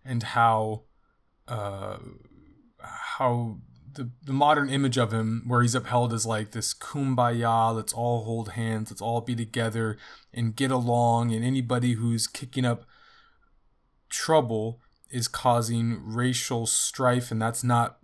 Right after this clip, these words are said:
Doctor King's message. He had a dream and all of this stuff. And Bomani Jones was pointing out how that wasn't,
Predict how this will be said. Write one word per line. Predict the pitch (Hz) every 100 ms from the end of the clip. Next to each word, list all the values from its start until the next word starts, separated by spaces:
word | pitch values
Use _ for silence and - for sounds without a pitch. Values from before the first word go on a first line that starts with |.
| -
Doctor | 135 113 -
King's | 117 - 120 110
message. | 117 110 - 110 - - _
He | _ 139 127
had | 123 120
a |
dream | 113 113 113 113 110
and | 107
all | 107 104
of | 101
this | 110 -
stuff. | - - 104 - _ _ _ _
And | 123 117 113 113 - -
Bomani | 139 170 190 135
Jones | 139 135 135 127 120 - _
was | 127 104 120
pointing | - 135 123 120
out | 113 107
how | 117 107
that | 113 113 -
wasn't, | 117 117 135 143 143 135